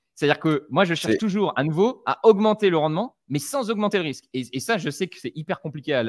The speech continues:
Speaker 1: à le comprendre. Et c'est vraiment en étudiant des portefeuilles de, de grands investisseurs que j'ai compris ça. C'est qu'en fait, tu peux augmenter ton rendement, donc, et prendre moins de risques. Ce qui paraît complètement, euh, contre-intuitif,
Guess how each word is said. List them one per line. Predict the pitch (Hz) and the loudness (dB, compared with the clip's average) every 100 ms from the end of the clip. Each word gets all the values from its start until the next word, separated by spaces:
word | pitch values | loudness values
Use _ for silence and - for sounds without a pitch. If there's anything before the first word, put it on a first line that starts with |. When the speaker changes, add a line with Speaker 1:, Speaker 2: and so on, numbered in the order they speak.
| - | -2
Speaker 1:
à | |
le | 117 | -4
comprendre. | 113 135 202 233 - _ _ | -6 -6 -4 -4 -4 _ _
Et | - | -14
c'est | - | -8
vraiment | 123 143 | -2 0
en | 180 | 0
étudiant | 135 139 131 | -2 -6 -6
des | 143 | -6
portefeuilles | 113 120 117 139 139 | -6 -8 -10 -6 -6
de, | 107 104 | -6 -8
de | 107 | -8
grands | 120 151 | -6 -6
investisseurs | 135 131 - 143 | -6 -8 -8 -8
que | 117 | -8
j'ai | |
compris | - - 107 | -12 -12 -8
ça. | 233 | -8
C'est | 135 | -6
qu'en | 110 | -8
fait, | 247 | -8
tu | - 117 | -10 -14
peux | - 202 254 _ _ _ - | -4 -4 -4 _ _ _ 0
augmenter | 160 170 180 185 | 2 2 0 0
ton | 151 | 0
rendement, | 127 127 147 - | -2 0 -2 -4
donc, | - _ | -14 _
et | - 233 | 0 0
prendre | - 220 202 | -2 0 2
moins | 190 | 2
de | |
risques. | 147 135 - _ | 0 -6 -12 _
Ce | - | -16
qui | 143 | -4
paraît | 127 135 | -2 -2
complètement, | 214 196 - 180 156 | -2 -4 -2 0 0
euh, | 131 | -2
contre-intuitif, | 170 160 143 135 226 - | -6 -6 -6 -6 -8 -10